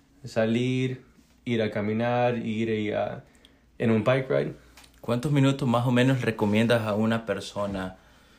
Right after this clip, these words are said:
Speaker 2: que, que lo pueda hacer, verdad, diariamente? Para una persona que dice, you know, "I have to go to my office y tengo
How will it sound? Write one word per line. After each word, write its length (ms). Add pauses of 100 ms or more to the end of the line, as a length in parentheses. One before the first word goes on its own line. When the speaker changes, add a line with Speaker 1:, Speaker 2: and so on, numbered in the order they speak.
(280)
Speaker 2:
que, 520
que 140
lo 180
pueda 240
hacer, 340
verdad, 340
diariamente? 720
Para 200
una 160
persona 420
que 120
dice, 440 (200)
you 60
know, 160
"I 120
have 260
to 300 (180)
go 200
to 120 (120)
my 220
office 760 (500)
y 220
tengo 600